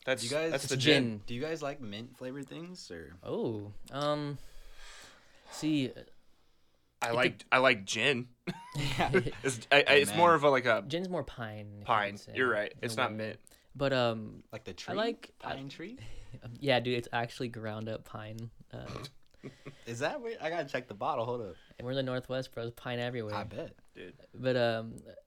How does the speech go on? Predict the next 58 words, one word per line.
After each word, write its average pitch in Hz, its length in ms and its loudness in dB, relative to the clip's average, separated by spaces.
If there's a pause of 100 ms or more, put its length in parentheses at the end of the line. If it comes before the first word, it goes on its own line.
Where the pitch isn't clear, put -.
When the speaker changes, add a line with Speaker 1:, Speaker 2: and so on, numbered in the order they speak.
(120)
Speaker 3:
yeah, 180 200 -2
I 175 80 -2
mean, 196 140 -4
I 196 140 -2
fuck 202 280 -6
with, 196 200 -8
like, 123 280 -6 (100)
on, 170 300 -2
on 170 80 0
occasion, 165 480 -2
I 113 80 0
like 110 260 -2
a 110 40 -8
little, 110 360 -4 (160)
you 147 80 -10
know, 120 300 -6
mint 127 300 -4
chocolate 120 360 -6
ice 131 260 -6
cream, 113 320 -10
but, 113 180 -10 (500)
like, - 160 -14
peppermints 135 560 -6
and 135 80 -8
stuff 135 320 -4
like 131 140 -10
that. 131 180 -6
I - 60 -10
mean, 151 280 -8
candy 147 320 -2
canes. 110 340 -10
I, 113 180 -6 (120)
I 120 80 0
like 127 220 0
candy 107 260 -10
canes, - 320 -16
but - 120 -18
that's 117 180 -8
just - 200 -12 (100)
seasonal. - 600 -14
I 113 60 -12
only 113 140 -12
have - 160 -12
it, - 100 -14
like, - 220 -18
one 107 160 -16
time 113 180 -12
a - 40 -18
year. - 260 -14 (280)
Speaker 1:
I, 117 180 2 (200)
I, 107 240 2
I'll, 110 160 2
I'll 113 140 2
be 127 200 0
honest, 127 400 2
man. 156 260 -2 (220)
I 117 100 2
don't, 165 240 2